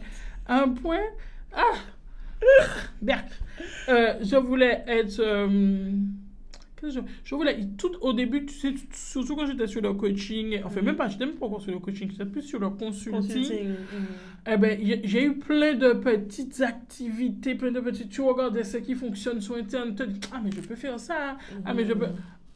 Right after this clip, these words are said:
Speaker 1: j'aurais eu cinquante entreprises.
Speaker 2: Ouais,
Speaker 1: Parce
Speaker 2: non,
Speaker 1: que
Speaker 2: c'est
Speaker 1: je
Speaker 2: vrai.
Speaker 1: me cherchais, en fait.
Speaker 2: C'est ça, on se cherche.
Speaker 1: Mm.
Speaker 2: Et c'est pour ça qu'on insiste souvent avec, euh,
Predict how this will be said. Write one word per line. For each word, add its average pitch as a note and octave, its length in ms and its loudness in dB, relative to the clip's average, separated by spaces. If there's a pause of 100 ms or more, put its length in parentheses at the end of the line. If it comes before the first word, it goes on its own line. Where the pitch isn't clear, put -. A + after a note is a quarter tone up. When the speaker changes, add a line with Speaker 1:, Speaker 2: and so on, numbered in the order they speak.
Speaker 1:
j'aurais E3+ 280 -4
eu C4 160 -2
cinquante A#3+ 440 -6
entreprises. D#4 720 -4
Speaker 2:
Ouais, F#3 240 -6 (200)
Speaker 1:
Parce G3 160 0
Speaker 2:
non, - 60 -4
Speaker 1:
que E4 140 2
Speaker 2:
c'est G3 60 0
Speaker 1:
je A#3 60 6
Speaker 2:
vrai. A#3+ 240 2
Speaker 1:
me D#4 40 -2
cherchais, C4+ 760 -2
en G3 120 -2
fait. G3 220 -4
Speaker 2:
C'est F3 180 -6
ça, F3 320 -8
on - 20 -10
se F3+ 160 -6
cherche. F3+ 600 -10 (180)
Speaker 1:
Mm. G3+ 40 -4 (120)
Speaker 2:
Et G#3 80 -4
c'est G3+ 140 -4
pour G#3+ 200 0
ça C4+ 140 -2
qu'on C#4+ 180 -4
insiste F#3+ 460 -8
souvent F#3+ 300 -6
avec, F3 460 -6
euh, E3 480 -10